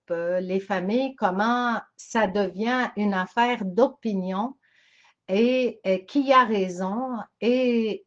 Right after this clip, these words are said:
euh, ça me fait vraiment penser, puis ça m'inquiète, je pense qu'il y a une affaire d'inquiétude dans un sens, en lien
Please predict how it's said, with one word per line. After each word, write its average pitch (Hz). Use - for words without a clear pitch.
euh, 185
ça 220
me 208
fait 269
vraiment 214
penser, 233
puis 226
ça 240
m'inquiète, 285
je 180
pense 233
qu'il 196
y 202
a 226
une 214
affaire 196
d'inquiétude 196
dans 180
un 175
sens, 247
en 240
lien 285